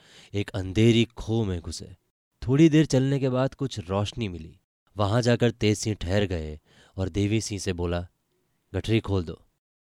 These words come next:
देवी सिंह ने गठरी खोलकर कहा, "गुरुजी, ये तो अजीब जगह है,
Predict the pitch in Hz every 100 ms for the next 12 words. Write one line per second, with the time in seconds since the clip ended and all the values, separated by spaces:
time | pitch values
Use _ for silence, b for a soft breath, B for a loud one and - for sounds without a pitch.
0 | _ - 95 110 120 139 131 110 101 98
1 | 98 120 113 101 107 98 92 80 87 78
2 | - b b b b b 87 104 117 185
3 | 156 151 98 104 151 117 95 80 71